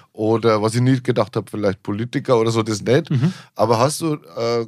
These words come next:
Speaker 1: hättest du ein, ein Alternativbild von dir, außer Rockmusiker,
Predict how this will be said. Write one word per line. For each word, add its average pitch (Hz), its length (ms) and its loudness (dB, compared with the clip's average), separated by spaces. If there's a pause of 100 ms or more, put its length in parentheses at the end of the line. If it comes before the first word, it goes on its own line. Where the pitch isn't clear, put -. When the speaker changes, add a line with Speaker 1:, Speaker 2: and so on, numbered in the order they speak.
(140)
Speaker 1:
hättest 123 400 -8
du 135 80 0
ein, 117 200 -2
ein 107 300 -6
Alternativbild 120 1000 -4
von 139 220 -6
dir, 165 440 0
außer 131 400 2 (140)
Rockmusiker, 143 760 -2